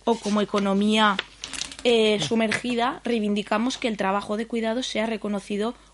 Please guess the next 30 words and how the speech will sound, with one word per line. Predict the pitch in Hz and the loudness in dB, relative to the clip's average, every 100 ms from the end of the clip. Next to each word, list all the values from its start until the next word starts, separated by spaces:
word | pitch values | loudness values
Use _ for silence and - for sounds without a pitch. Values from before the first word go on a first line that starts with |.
| - | 0
como | 226 208 | 4 6
un | 208 | 6
bien | 233 247 233 | 8 6 4
social | 233 233 226 208 226 311 - _ - | 0 0 2 2 2 -2 -10 _ 2
de | 220 | 4
primer | 196 214 214 | 6 6 6
orden | 190 185 175 175 | 4 2 -2 -2
y | |
exigimos | 180 - 190 220 226 254 - - | 0 0 0 4 4 4 -2 0
la | 240 240 | 6 6
redistribución | 233 202 - - 196 180 - 233 233 185 | 6 0 -4 -4 -4 -4 -4 0 0 0
de | 190 | 0
ese | 196 | -2
tipo | 185 180 180 | -2 -2 0
de | 180 | 0
tareas. | 175 170 165 175 | -2 -4 -4 -2
No | 214 | -2
se | 254 | 0
trata | 269 262 226 | 0 0 0
solo | 214 226 208 190 - - - - - | 0 0 2 0 -4 -20 -20 -20 -8
de | 214 233 | 2 6
dar | 220 220 | 8 8
valor | 208 208 214 | 8 6 6
a | 202 | 4
los | 196 | 2
trabajos | - 196 190 202 190 | 2 4 4 2 2
domésticos, | 196 175 - 180 165 180 | 2 2 0 -6 -6 -4
que | - | 0
lo | 190 185 | 2 2
tienen, | 185 170 160 180 | 0 -4 -6 -12